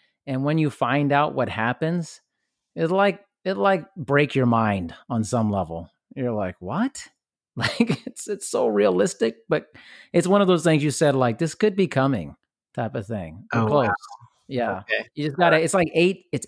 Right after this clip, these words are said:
Speaker 1: eight episodes or something. It will
Speaker 2: That's
Speaker 1: break
Speaker 2: it?
Speaker 1: your mind. That's it. It will break your mind. I'm telling you, man.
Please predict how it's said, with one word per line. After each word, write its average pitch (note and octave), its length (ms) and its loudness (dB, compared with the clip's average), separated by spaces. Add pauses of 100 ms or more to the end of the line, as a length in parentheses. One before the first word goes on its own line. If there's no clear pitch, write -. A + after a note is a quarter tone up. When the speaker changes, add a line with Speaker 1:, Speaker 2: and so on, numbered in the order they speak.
Speaker 1:
eight D3+ 180 0
episodes C3 680 -2
or B2 80 -8
something. A#2+ 500 -6 (760)
It D#3 160 0
will D3 180 4
Speaker 2:
That's A#2+ 120 -4
Speaker 1:
break F3+ 260 4
Speaker 2:
it? - 80 -8
Speaker 1:
your B2 100 0
mind. G#2+ 540 -4
That's D3 320 0
it. G3+ 220 4
It D#3+ 80 2
will D3+ 200 2
break C3 460 0
your C3+ 120 2
mind. A2+ 400 -2
I'm A2 120 -6
telling C3 380 -4
you, F#2 100 -12
man. F#2 260 -14